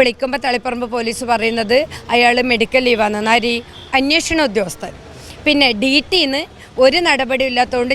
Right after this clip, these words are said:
ഞാൻ പ്രിൻസിപ്പാളോട് പ്രതിഷേധിച്ചപ്പോൾ, ആ, അയാൾക്ക് സസ്പെൻഷൻ ഓർഡർ അടിച്ചു. അതേ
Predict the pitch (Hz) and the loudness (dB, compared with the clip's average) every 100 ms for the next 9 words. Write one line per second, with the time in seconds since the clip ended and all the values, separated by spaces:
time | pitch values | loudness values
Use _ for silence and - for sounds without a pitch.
0 | 262 247 247 226 - - 254 247 254 247 | -2 -2 -4 -6 -6 -2 2 2 0 0
1 | 220 226 262 226 196 240 254 302 359 - | -2 0 0 -2 -2 -6 -4 -6 -6 -14
2 | - - - 240 240 233 240 269 - 254 | -18 -18 -6 2 4 4 2 -2 0 2
3 | 262 - 330 359 - - - - 254 240 | 2 0 0 -2 -6 -20 -18 -6 -2 -2
4 | - 269 269 277 254 226 240 214 285 311 | -2 -4 -4 -2 -2 -2 -4 -4 -6 -8
5 | - 240 208 202 302 | -4 -2 0 4 4